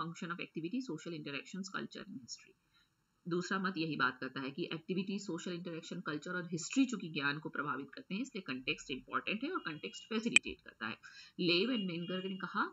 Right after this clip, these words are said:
कि learning is situated, it occurs in a context and culture, है ना? ये यही कह रहे हैं कि learning जो है वो अधिगम जो है वो चूंकि context specific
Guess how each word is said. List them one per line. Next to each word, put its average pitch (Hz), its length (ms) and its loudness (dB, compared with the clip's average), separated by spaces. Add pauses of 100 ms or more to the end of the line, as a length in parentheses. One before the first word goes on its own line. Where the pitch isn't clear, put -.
(260)
कि 226 100 6
learning 180 280 6
is 214 100 4
situated, 247 540 0
it 320 160 2
occurs 214 320 0
in 208 120 -2
a 185 140 -2
context 190 500 2
and 120 180 -4
culture, - 220 -6
है 240 60 2
ना? 415 120 -2
ये 277 100 2
यही 190 180 2
कह 214 200 0
रहे 220 80 2
हैं 302 80 0
कि 311 120 2
learning 190 380 0
जो 233 80 0
है 233 100 -2
वो 196 140 -2
अधिगम 165 320 0
जो 220 100 0
है 247 100 0 (360)
वो - 60 6
चूंकि - 180 -2
context 180 540 -4
specific 170 480 -4